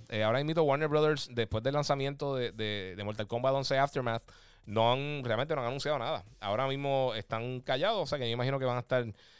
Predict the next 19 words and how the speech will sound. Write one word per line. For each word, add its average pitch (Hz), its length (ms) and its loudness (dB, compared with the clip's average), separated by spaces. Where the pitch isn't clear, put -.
eh, 110 140 -2
pendientes 113 680 -2
de 107 120 -2
qué 104 120 -2
lo 113 80 -2
va, 123 100 0
de 110 320 -12
qué 107 60 -6
es 107 40 -4
lo 113 60 -4
que 123 60 -2
va 127 60 0
a - 20 -4
estar 120 140 0
sucediendo 120 420 -2
más 107 280 0
adelante. 98 480 -2
Ahora 101 200 2
mismo 131 360 0